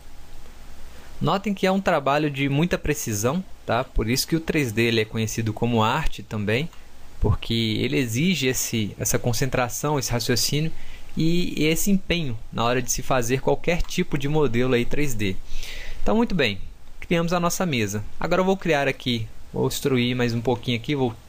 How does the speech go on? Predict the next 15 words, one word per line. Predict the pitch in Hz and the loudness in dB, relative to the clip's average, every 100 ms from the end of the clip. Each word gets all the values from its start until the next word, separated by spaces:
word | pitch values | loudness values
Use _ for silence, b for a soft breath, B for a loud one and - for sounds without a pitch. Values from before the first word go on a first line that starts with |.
| - - | -16 -2
puxar | 143 - - 156 | 0 0 0 0
mais | 135 | -2
um | 113 | -2
pouquinho | 113 110 101 | -2 -2 -2
essas | 107 143 120 | 0 0 2
rédeas, | 156 170 185 - - - | 2 2 -2 -4 -6 -2
tá? | 120 | 0
E | |
finalmente, | 196 - 294 294 180 196 - - - - | 0 -2 0 2 2 0 -4 -6 -8 -6
vamos | 139 160 160 | 0 2 2
aplicar | 170 160 160 156 151 | 0 -2 0 0 0
aqui | - | 0
agora | 147 139 143 | 0 2 2
a | |
simetria. | 151 - 165 180 - 131 120 | 2 0 0 -2 -2 0 2